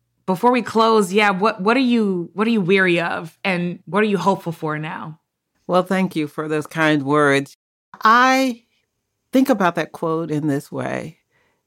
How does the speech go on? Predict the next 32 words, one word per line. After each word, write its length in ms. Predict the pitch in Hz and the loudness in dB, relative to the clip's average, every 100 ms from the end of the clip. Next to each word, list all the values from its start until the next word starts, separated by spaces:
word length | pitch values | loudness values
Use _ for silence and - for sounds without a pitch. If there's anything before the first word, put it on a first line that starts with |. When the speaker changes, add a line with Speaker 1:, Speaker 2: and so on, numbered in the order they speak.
| _ | _
Speaker 2:
You 80 | 180 | -8
know, 380 | 160 151 151 170 _ _ | -4 -4 -6 -12 _ _
I 220 | 185 214 208 | 0 2 4
always 320 | 190 175 160 | 4 2 -2
think 200 | 156 151 | -6 -8
of 100 | 143 | -6
myself 420 | 135 - 139 131 | -6 -4 -6 -6
as 300 | 139 135 127 | -4 -4 -4
hopeful. 680 | - 151 139 - 131 160 - _ _ _ _ _ _ _ - | -2 0 0 -4 -8 -8 -18 _ _ _ _ _ _ _ -2
And 380 | 170 170 165 170 | 2 2 0 0
when 400 | 170 170 165 - | 2 2 2 -2
I 600 | 175 180 190 196 202 196 _ _ _ _ _ _ _ _ | -4 -2 0 -2 -4 -8 _ _ _ _ _ _ _ _
read 420 | 170 165 208 202 190 | -2 2 2 2 -2
the 100 | 160 | -6
quote, 640 | - 160 147 143 143 - _ _ - | -4 -2 0 0 -4 -8 _ _ -2
"Hope 260 | 180 165 | 0 2
is 280 | 170 160 151 | 2 2 2
a 140 | 151 147 | 0 -2
song 500 | - 151 151 143 135 | -2 -2 0 0 -2
in 180 | 156 143 | -4 -2
a 120 | 143 | -2
weary 460 | 135 143 147 139 135 | -2 0 2 0 -4
throat," 500 | - 147 147 143 - _ _ _ _ _ | -6 -4 -4 -4 -10 _ _ _ _ _
I 120 | 180 | 0
remind 400 | 185 180 220 233 | 2 4 4 4
myself 380 | 208 180 180 170 | 2 0 -2 -4
to 80 | 156 | -8
focus 840 | - 175 156 160 143 147 - _ _ _ | -8 -8 -6 -6 -8 -8 -14 _ _ _
on 180 | 160 156 | 2 2
the 60 | 139 | 2
song 540 | - 147 139 139 147 | 0 2 2 0 -4
part 480 | - 131 127 - | -8 -12 -12 -14